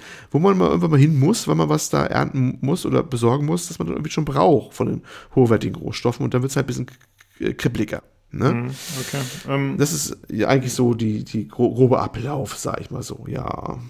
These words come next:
Speaker 2: Ja, ich hatte eigentlich angenommen, ich hab mir so ein bisschen Gameplay nebenher angeschaut, ähm,
Speaker 1: Mhm.
Speaker 2: dass es tatsächlich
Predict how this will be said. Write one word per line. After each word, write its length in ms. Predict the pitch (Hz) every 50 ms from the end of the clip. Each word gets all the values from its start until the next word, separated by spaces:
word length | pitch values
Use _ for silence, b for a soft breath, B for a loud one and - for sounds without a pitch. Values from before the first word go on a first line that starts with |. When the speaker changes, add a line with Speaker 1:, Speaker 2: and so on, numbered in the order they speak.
| B B B - _ -
Speaker 2:
Ja, 200 | 131 131 135 135
ich 180 | 127 - - - 185 170 165
hatte 220 | 127 160 165 190 160
eigentlich 260 | 147 143 147 - 165
angenommen, 280 | 165 165 160 147 139 139
ich 80 | -
hab 80 | 147 139
mir 120 | 139 139
so 80 | 131 131
ein 60 | 131
bisschen 220 | 139 - - 135
Gameplay 240 | 131 139 143 143 139
nebenher 260 | 127 127 131 131 143
angeschaut, 540 | 143 135 135 - - 135 135 135 - - - - -
ähm, 140 | 135 127 127
Speaker 1:
Mhm. 320 | 151 151 196 - - - - -
Speaker 2:
dass 180 | 139 127 - -
es 300 | 127 - - - - -
tatsächlich 640 | - 135 131 - 135 - 139 131 - - - -